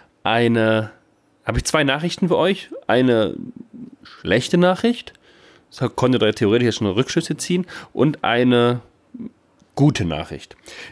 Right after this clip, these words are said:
Die schlechte Nachricht ist, nicht wir sitzen hier, sondern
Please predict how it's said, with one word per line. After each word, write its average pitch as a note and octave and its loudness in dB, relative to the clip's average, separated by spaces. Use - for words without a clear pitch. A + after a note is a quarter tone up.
Die A2+ 2
schlechte C3 0
Nachricht E3 2
ist, - 0
nicht B2 -2
wir F3+ 4
sitzen F3+ -2
hier, D#3+ 2
sondern A#2+ 0